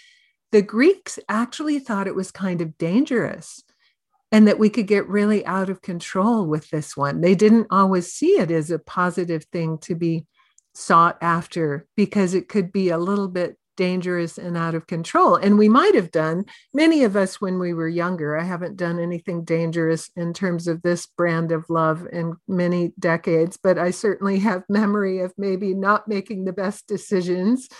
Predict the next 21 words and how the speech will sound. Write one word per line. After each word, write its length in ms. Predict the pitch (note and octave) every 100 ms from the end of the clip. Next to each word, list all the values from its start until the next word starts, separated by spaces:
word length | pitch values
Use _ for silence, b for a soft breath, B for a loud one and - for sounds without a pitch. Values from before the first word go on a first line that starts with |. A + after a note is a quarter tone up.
| B B B -
right, 340 | F#3 G3+ A3 -
under 340 | G3 G3 F#3
the 320 | F3+ F3+ F3+ -
control 760 | - G3 - G3+ F3 F3+ F#3+
of 280 | - F3 F3+
this 400 | F#3 F3 - - _ b b
kind 300 | - F3+ F3
of 180 | E3+ D#3+
love. 360 | E3+ E3 D#3+ F3 _ b b b
So 160 | - B3+
this 300 | D#4+ F4+ F4
is 160 | D4+
one 200 | A#3 G#3+
of 140 | C#4+ C4+
them. 320 | F#3 E3 F#3+ _ _ _ _ _ _ _ _ -
And 140 | C#4
then 160 | D#4+ F4
the 80 | E4+
next 420 | C#4 D4+ - -
one 360 | C4+ G#3 F#3+ G#3 _ _ _
is 320 | B3 B3+ A#3